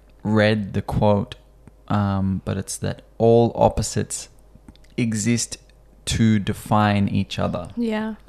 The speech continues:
Speaker 1: All opposites exist to define each other.
Speaker 2: Yeah, for sure.
Speaker 1: And that is to say that dark or light cannot exist without darkness,
Speaker 2: Mm-hmm.
Speaker 1: and, uh,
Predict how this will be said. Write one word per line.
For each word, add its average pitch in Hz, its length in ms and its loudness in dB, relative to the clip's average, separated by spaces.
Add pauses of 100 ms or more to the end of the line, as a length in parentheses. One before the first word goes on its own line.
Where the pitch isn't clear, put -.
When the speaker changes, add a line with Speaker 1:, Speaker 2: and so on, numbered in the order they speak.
Speaker 1:
All 123 240 4
opposites - 580 0
exist 95 500 -4
to 101 100 -2
define 90 500 -2
each 85 200 -4
other. 85 260 -6 (140)
Speaker 2:
Yeah, 233 280 -2
for 208 160 -8
sure. 247 380 -6 (760)
Speaker 1:
And 127 340 4 (600)
that 143 260 6
is 170 140 0
to - 140 -6
say 107 320 0
that 117 300 0
dark 120 440 2 (760)
or 107 80 -4
light 110 480 2
cannot 113 500 4
exist 104 500 -2
without 104 400 0
darkness, 95 560 -6
Speaker 2:
Mm-hmm. 208 280 -4
Speaker 1:
and, 95 460 -4
uh, 92 280 -6